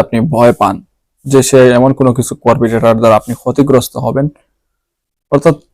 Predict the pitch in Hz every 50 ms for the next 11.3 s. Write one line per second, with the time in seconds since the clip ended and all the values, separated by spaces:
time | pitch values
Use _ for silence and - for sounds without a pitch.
0 | - 151 - 165 170 151 - 156 151 147 147 - - 151 143 135 - 131 127 123
1 | 123 135 131 131 123 - 139 135 123 - 123 120 117 123 120 120 131 131 - _
2 | _ _ - 123 117 - - 117 117 113 117 117 113 110 - 113 113 110 - -
3 | 113 113 113 - - _ - 113 - _ _ - 110 110 117 120 _ _ _ _
4 | _ _ _ _ _ _ _ _ _ _ _ _ _ _ _ _ _ _ _ _
5 | _ - 123 120 - 117 120 113 120 110 117 110 101 117 127 143 156 160 - -
6 | 120 110 113 113 110 - - - 123 117 113 123 123 127 123 127 120 - - 113
7 | 113 113 - 123 117 - - 120 127 127 135 139 135 127 120 120 113 117 117 117
8 | 120 - 123 - 117 113 113 117 123 147 160 - _ _ _ _ _ _ _ _
9 | _ _ _ _ - - 131 123 110 123 117 - 135 139 135 - - 120 120 123
10 | 120 117 - 127 120 - 120 113 117 113 120 123 127 - - - _ _ _ _
11 | _ _ _ - -